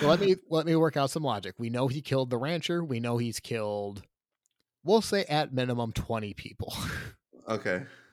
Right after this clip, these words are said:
Speaker 1: And we, I want to give him credit for the,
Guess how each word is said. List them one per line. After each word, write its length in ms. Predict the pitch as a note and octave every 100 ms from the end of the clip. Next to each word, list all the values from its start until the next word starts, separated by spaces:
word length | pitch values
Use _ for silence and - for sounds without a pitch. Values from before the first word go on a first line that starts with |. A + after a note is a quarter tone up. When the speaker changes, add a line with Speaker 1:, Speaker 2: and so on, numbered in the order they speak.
| _ -
Speaker 1:
And 180 | A#2+ B2
we, 300 | B2+ B2 A#2 -
I 160 | B2 E3+
want 260 | F#3 F3 -
to 60 |
give 200 | D3 C#3
him 140 | C3+ C3+
credit 520 | B2+ G2+ F2+ - - _ _ _ _ _ _ _ _ _ _ -
for 760 | - - C3 B2+ A#2 A2 G#2+ G2+ _ _ _
the, 240 | C#3 B2+